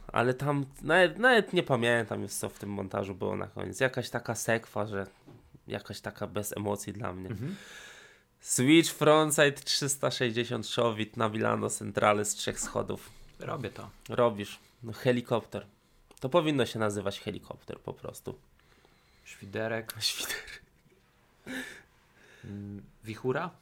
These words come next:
Speaker 1: Wichura.
Speaker 2: Nie,
Speaker 1: A
Speaker 2: wichu-
Speaker 1: nie, wichura to było ten.
Speaker 2: Wichura jest opatentowana
Speaker 1: Wichura
Speaker 2: w
Speaker 1: jest,
Speaker 2: Warszawie
Speaker 1: tak.
Speaker 2: na Witosie.
Speaker 1: <laughs>
Speaker 2: Pozdrawiamy.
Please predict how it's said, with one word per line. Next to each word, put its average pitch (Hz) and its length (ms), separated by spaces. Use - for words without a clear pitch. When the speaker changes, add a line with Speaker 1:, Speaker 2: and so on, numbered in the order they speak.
Speaker 1:
Wichura. 107 500
Speaker 2:
Nie, 127 120
Speaker 1:
A 127 40
Speaker 2:
wichu- 110 180
Speaker 1:
nie, 120 120
wichura 120 400
to 120 120
było 113 220
ten. 107 500
Speaker 2:
Wichura 147 400
jest - 180
opatentowana 135 880
Speaker 1:
Wichura 123 120
Speaker 2:
w 127 40
Speaker 1:
jest, - 120
Speaker 2:
Warszawie 135 300
Speaker 1:
tak. 101 140
Speaker 2:
na 123 120
Witosie. 123 480
Speaker 1:
<laughs> - 720
Speaker 2:
Pozdrawiamy. 113 800